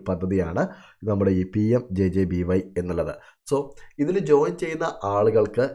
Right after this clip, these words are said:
എന്ത് രീതിയിലുള്ള മരണം സംഭവിച്ചാലും അവരുടെ നോമിനിക്ക് ഇൻഷുറൻസ് കിട്ടുന്ന ഒരു പദ്ധതിയാണ് നമ്മുടെ പി എം ജെ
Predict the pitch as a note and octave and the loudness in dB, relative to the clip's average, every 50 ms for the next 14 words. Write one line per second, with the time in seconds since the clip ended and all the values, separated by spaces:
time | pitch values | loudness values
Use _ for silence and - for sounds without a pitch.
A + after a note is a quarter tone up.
0 | - _ - A2+ C3 D#3 F3+ G3 A3 A#3 A3+ G#3+ G#3 G3 G3+ G#3 G3 G3 G3 F#3 | -10 _ -4 -4 -2 -2 -2 2 2 4 4 4 2 0 0 0 2 2 2 2
1 | E3+ D3+ C#3 B2+ B2+ B2 - - G2+ F#2 F2+ F2+ F2+ - D#2+ F2 A2 G#2+ F2+ - | 2 0 0 0 -2 -2 -2 -4 -2 -2 -2 -4 -4 -6 -2 0 0 0 0 -4
2 | - _ _ _ _ _ _ _ _ - G2 G2+ A2 A2+ A#2 C#3 - - - - | -12 _ _ _ _ _ _ _ _ -6 -2 0 2 4 4 4 4 2 -4 -10
3 | _ A#2+ A#2+ C3+ D#3+ G3 G#3+ G#3 F#3 C3+ G#2+ - - - - - - - - _ | _ -2 0 2 2 4 2 2 0 -2 -2 -2 2 2 2 2 2 -2 -10 _
4 | _ _ _ - B2+ C#3+ D3 - - - F#3 F3+ F3+ F3+ - - F#3 F3+ - - | _ _ _ -2 0 0 0 -2 -6 -6 -4 -4 -4 -4 -6 -8 -6 -4 -4 -4
5 | - - G#3 - G#2 G2+ - - - _ G#2 G2+ G#2+ G2+ - - - - _ _ | -2 -2 -2 -2 -2 -4 -4 -8 -6 _ 0 0 0 -2 -2 -8 -16 -20 _ _
6 | G#2+ G2+ G2 G#2 G2 G#2 G2+ F#2 E2+ E2+ F#2+ C3+ - - - _ _ _ _ - | -2 0 0 0 0 2 2 2 0 0 -4 -4 -6 -8 -14 _ _ _ _ -8
7 | F#2 F#2 F2+ F2+ F#2 F2+ - - G2+ G2+ G#2+ A2 A2 F2+ F#2+ F#2 | -6 -4 -2 -2 -2 -4 -2 -2 -2 2 2 2 2 2 -2 -2